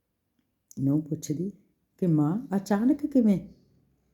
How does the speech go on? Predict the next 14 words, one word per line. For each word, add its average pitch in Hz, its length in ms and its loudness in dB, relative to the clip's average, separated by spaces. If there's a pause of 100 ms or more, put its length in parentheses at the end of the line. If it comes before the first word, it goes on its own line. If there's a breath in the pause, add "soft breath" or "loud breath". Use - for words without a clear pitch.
(600)
ਕੋਈ 185 200 4
ਫੋਨ 165 360 2
ਨਹੀਂ, 175 220 2
ਕੋਈ 180 160 0
ਸੁਨੇਹਾ 156 560 2
ਨਹੀਂ, 170 220 0 (1800)
ਤੁਸੀਂ 160 260 0
ਦੱਸ 175 260 2
ਦਿੰਦੇ, 190 360 2 (600)
ਮੈਂ 160 240 4
ਤੁਹਾਨੂੰ 156 460 0 (880)
ਅੱਗੋਂ 156 260 2
ਲੈ 135 260 2
ਆਉਂਦੀ।" 123 340 -4